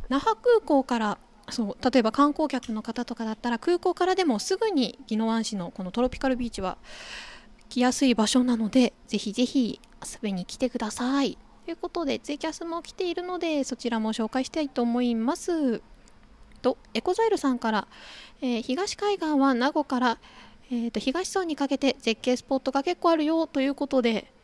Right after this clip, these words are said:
ききまるさん、そ-、そのよう、ききまるさん、そうだそうですよ。東海岸、名護からひ-、東村にかけて絶景スポットが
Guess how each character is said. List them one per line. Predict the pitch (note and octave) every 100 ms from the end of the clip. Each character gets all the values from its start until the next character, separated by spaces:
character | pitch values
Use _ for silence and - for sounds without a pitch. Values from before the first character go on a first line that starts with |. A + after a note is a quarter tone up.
| _ -
き | -
き | B3+
ま | A#3+
る | A#3+
さ | A3+ A#3+
ん、 | G#3 _ - - _ _
そ-、 | - - - _ _ _
そ | - - A3+
の | G#3
よ | G#3 G#3+
う、 | - -
き |
き | - G#3
ま | A3+
る |
さ | A3
ん、 | G#3+
そ | - A#3
う |
だ | A3+
そ | A#3 C4 B3+
う |
で | G#3
す | -
よ。 | F#3+ G3 - - -
東 | A3+ A#3 -
海 | B3
岸、 | G#3 G#3
名 | A3+ C#4
護 | C#4
か | A3+
ら | G#3
ひ-、 | G3 - - - - - - -
東 | A#3 C4 C#4 -
村 | C4
に | A3+
か | A3 A3
け | G#3+
て | F#3 F3+ -
絶 | A3+ -
景 | - C#4
ス | -
ポ | C4
ッ | C4
ト | A#3
が | G3 E3+